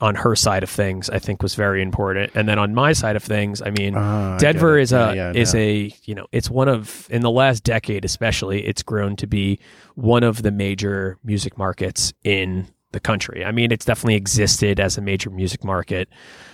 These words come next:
Speaker 1: for a long
Speaker 2: For jam
Speaker 1: time,
Speaker 2: bands.
Speaker 1: but
Speaker 2: Yeah.
Speaker 1: especially jam bands, electronic music.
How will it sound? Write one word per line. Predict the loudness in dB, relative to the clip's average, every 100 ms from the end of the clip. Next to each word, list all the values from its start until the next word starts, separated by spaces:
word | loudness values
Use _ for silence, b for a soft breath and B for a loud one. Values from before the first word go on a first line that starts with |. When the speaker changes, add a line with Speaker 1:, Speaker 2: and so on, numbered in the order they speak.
| B
Speaker 1:
for | -4 0 0 0 -2 -8 _ -6
a |
long | -2 2 4 4 2
Speaker 2:
For |
jam | 0
Speaker 1:
time, | 2 0 0
Speaker 2:
bands. | -2 -4 -4 -4
Speaker 1:
but | -4 -2
Speaker 2:
Yeah. |
Speaker 1:
especially | -2 0 0 -2 -2 -2 -2 -4 b b b b b _ _ _ _ _ _ -6
jam | 0 0 2
bands, | 0 2 2 0 -2
electronic | -2 0 2 2 2 2
music. | 2 4 4 2 0